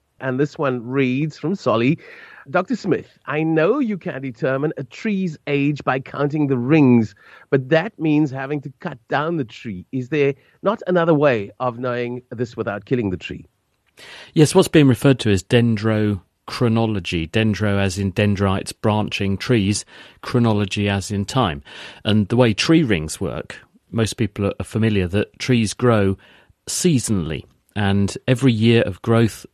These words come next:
Speaker 2: is an additional tree ring because of the laying down of new material that tends to peak during the growing season and then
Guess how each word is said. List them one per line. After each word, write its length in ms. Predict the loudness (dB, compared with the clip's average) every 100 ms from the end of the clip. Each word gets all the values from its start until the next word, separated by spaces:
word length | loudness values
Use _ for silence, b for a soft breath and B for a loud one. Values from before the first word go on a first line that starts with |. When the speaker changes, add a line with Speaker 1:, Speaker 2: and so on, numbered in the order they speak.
| _
Speaker 2:
is 280 | 0 0 0 -2
an 140 | -2
additional 480 | 0 0 0 -4 -4
tree 340 | -2 -2 0
ring 420 | 2 2 2 -4 -6 -6
because 320 | -4 -4 -6
of 100 | -4
the 220 | -2 0 -2 _ _
laying 280 | -8 -2 -2
down 240 | 0 0 -2
of 180 | -4 0
new 340 | 2 4 2 -4 _ -18
material 600 | -12 -6 2 4 4 2 -2 -4
that 260 | -4 -4 -2
tends 300 | 2 2 0
to 120 | -12
peak 420 | -2 0 0 -2
during 300 | -2 2 2
the 80 | 0
growing 320 | 0 2 0
season 440 | -2 -2 -2 -2 -2
and 160 | 0
then 220 | 0 -2